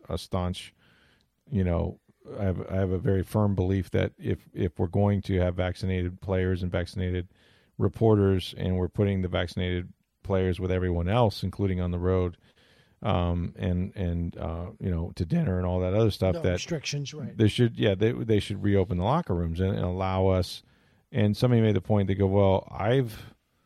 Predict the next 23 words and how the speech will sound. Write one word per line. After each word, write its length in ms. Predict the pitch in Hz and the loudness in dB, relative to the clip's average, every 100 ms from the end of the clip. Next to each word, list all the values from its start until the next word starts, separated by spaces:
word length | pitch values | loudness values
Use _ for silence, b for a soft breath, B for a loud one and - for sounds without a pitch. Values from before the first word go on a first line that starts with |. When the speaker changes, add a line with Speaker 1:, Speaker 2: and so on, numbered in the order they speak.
| _ _ _ _ _ | _ _ _ _ _
Speaker 1:
read 160 | 113 104 | 4 8
all 140 | 101 98 | 8 6
your 80 | |
stories 400 | 90 - 101 98 | 4 4 4 4
this 140 | 90 - | 2 -4
past 400 | 95 110 151 - | 2 2 2 2
year, 280 | 95 101 107 | 4 4 4
and 440 | 104 95 95 95 | 2 0 0 -2
I 280 | - 85 98 | -6 -2 -2
thought 320 | - 101 101 | 2 0 0
the 100 | 92 | -2
Zoom 260 | 87 101 104 | 0 0 0
calls, 380 | - 98 98 95 | 2 4 4 2
it 60 | |
worked 220 | 101 98 104 | 0 0 0
out 120 | 98 | 0
just 220 | 104 - | -2 -2
fine. 260 | 104 135 107 | -2 0 -2
I 80 | 98 | 0
couldn't 260 | 135 104 | 0 0
tell 200 | 92 87 | -2 -2
any 120 | 87 | -4
difference." 420 | 85 87 110 117 | -4 -2 -4 -4